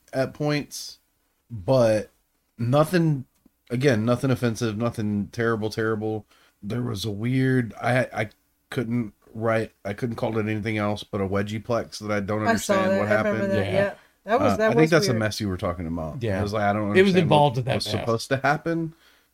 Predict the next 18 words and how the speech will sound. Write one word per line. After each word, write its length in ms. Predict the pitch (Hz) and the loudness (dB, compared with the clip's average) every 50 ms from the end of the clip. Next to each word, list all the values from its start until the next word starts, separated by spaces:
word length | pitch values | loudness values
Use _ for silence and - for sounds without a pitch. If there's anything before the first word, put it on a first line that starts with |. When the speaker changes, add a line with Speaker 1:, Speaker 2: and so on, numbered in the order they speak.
| _ - | _ -2
Speaker 2:
I, 180 | 480 - 285 | 2 2 2
I 180 | - - 554 523 | 2 2 0 0
kinda 340 | - - 311 330 359 359 302 | 0 2 2 2 2 2 -2
still 240 | - - 277 262 | 0 2 2 2
think 340 | - - 240 226 226 214 - | 2 0 -2 -2 -2 -2 -2
that 240 | - 214 202 185 - | -2 -2 -2 -2 -2
the 260 | - 190 185 185 180 170 | -2 0 0 0 0 -2
jump 340 | 160 - 196 202 208 208 - | -4 -2 0 0 0 -2 -2
from 220 | - 220 208 196 | -2 -2 -2 -2
the 80 | 185 175 | -2 -4
top 340 | 165 - - 190 175 - - | -4 -2 -2 -2 -2 -2 -2
rope 260 | 156 165 170 165 165 - | -2 0 0 0 -2 -4
was 140 | 156 156 156 | -8 -6 -4
a 80 | 160 | -2
little 180 | 156 165 160 160 | -2 0 -2 -2
bit 220 | 156 160 151 135 - | -2 -4 -6 -6 -8
strange, 560 | - - - 151 143 147 143 139 139 147 - | -12 -12 -10 -8 -8 -8 -8 -10 -12 -14 -18
too, 360 | - - 131 127 131 135 151 | -14 -14 -12 -10 -10 -12 -14